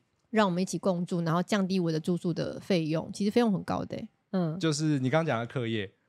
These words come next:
Speaker 2: 我们那时候其实是没有网路，没有Line，我们要传东西，要给东西，
Speaker 1: <gasps> 对耶。
Speaker 2: 要去借笔记啊。
Speaker 1: 对。
Speaker 2: 所以我们不能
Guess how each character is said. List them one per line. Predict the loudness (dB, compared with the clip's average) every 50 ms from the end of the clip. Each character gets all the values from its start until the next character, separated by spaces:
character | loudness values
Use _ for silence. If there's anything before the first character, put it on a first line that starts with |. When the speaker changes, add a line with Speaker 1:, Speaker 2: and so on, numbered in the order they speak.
| _ _
Speaker 2:
我 | 2 2
们 | 4 4
那 | 4 4
时 | 4 2 2
候 | 4 4 4 2 2 -2
其 | -4 -6 -6
实 | -4 -4 -4
是 | -4 -2 0 0 0 0 0 -4 -6 -12 _ _ _
没 | 0 2 4
有 | 4 4
网 | 4 4 2 2 2 2
路， | 0 0
没 | 2 2 0
有 | 0 0 0
Line， | 0 0 0 0 -2
我 | -2 -2
们 | 0 0
要 | 0 0
传 | 0 -2 -4 -4 -2
东 | -4 -4 -6
西， | -6 -6 -4
要 | -4 -4 -4
给 | -6 -6 -4 -4
东 | -2 -4 -4 -4
西， | -6 -6 -6 -6 -8 -10
Speaker 1:
<gasps> | _ 4
对 | 6 6 8 6 6 6
耶。 | 4 4 6 6 4 4 6 6
Speaker 2:
要 | 6 6 6
去 | 4 0 -4
借 | -4 0 2 2 2
笔 | 2 2 -2 -4 -4 -6
记 | -6 -4 -2 2 4 6
啊。 | 4 4 2 -2 -8 -12 _ _ _ _ _
Speaker 1:
对。 | 4 6 6 6 2 -2 -8 -14 -16 _
Speaker 2:
所 | 2 4 6 6
以 | 6
我 | 6 4
们 | 4 2 0
不 | 0 -2 0 2
能 | 4 6 6 4 4 2 -2 -6